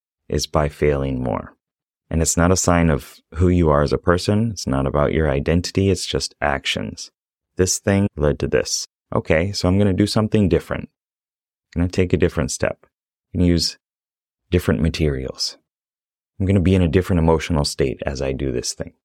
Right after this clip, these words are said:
That's all it is. And you get feedback, which helps you adjust your creativity, change how you produce things, thing, changes how you create things.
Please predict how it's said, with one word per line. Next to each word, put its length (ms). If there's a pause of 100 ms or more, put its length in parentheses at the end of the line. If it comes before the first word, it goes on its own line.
(400)
That's 200
all 140
it 80
is. 300 (480)
And 100
you 60
get 360 (220)
feedback, 580
which 200
helps 300
you 260 (420)
adjust 340
your 100
creativity, 800 (460)
change 380
how 100
you 400 (300)
produce 460
things, 520 (100)
thing, 260 (120)
changes 380
how 120
you 180
create 640 (340)
things. 500